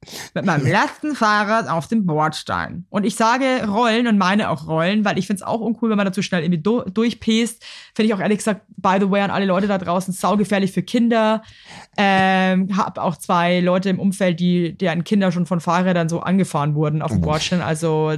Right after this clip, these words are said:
Speaker 2: Oh
Speaker 1: take
Speaker 2: je.
Speaker 1: care. Aber ich
Speaker 2: Mhm.
Speaker 1: bin halt wirklich so wie, als, wie ein Kind, das ein Laufrad hat.
Speaker 2: Mhm.
Speaker 1: Weißt du? Also
Speaker 2: Ja,
Speaker 1: auch
Speaker 2: ja,
Speaker 1: nicht mal
Speaker 2: du
Speaker 1: mit den Pedalen, sondern so
Speaker 2: bist
Speaker 1: wirklich.
Speaker 2: leicht draufgerollt.
Speaker 1: Und dann kommt
Speaker 2: Mhm.
Speaker 1: so eine Ökomutter.
Speaker 2: Mhm.
Speaker 1: Entschuldigung, dass ich jetzt,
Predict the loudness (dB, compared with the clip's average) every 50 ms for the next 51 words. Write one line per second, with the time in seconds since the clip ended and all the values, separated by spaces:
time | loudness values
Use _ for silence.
0 | -2 -2 0 2 4 4 4 2 2 2 2 2 2 0 -2 -6 -12 -20 -20 -20
1 | -20 -14 -4 0 0 2 2 4 4 4 4 4 2 2 0 0 0 2 0 0
2 | 0 0 -2 -2 -4 -2 -2 0 2 2 0 2 2 0 0 2 2 2 2 2
3 | 4 2 2 0 -2 -2 -4 -4 -4 -2 -4 -6 -6 -8 -16 _ -2 0 2 2
4 | 2 2 0 -4 _ _ _ _ _ _ _ _ _ _ _ _ _ _ -2 -2
5 | 0 0 -2 -2 -2 -4 -8 _ _ _ _ _ 0 2 2 4 4 4 4 4
6 | 2 2 2 2 2 2 2 2 2 2 2 2 2 2 0 0 0 0 0 0
7 | 0 2 0 0 0 -2 -4 -4 -4 0 2 2 2 2 0 -2 -4 -4 -2 0
8 | -2 0 0 -2 -2 -2 -2 -2 -2 -2 -4 -4 -2 -2 -2 0 2 2 2 2
9 | 2 0 0 0 -2 0 -2 -2 -4 -2 0 0 2 4 4 2 2 2 0 0
10 | -2 -2 -4 -6 -10 _ _ _ _ -4 -2 0 0 0 0 0 -2 -2 -4 _
11 | _ _ _ _ _ _ _ _ _ _ -6 -4 -2 -2 -2 -2 -2 -2 -4 -4
12 | -6 -14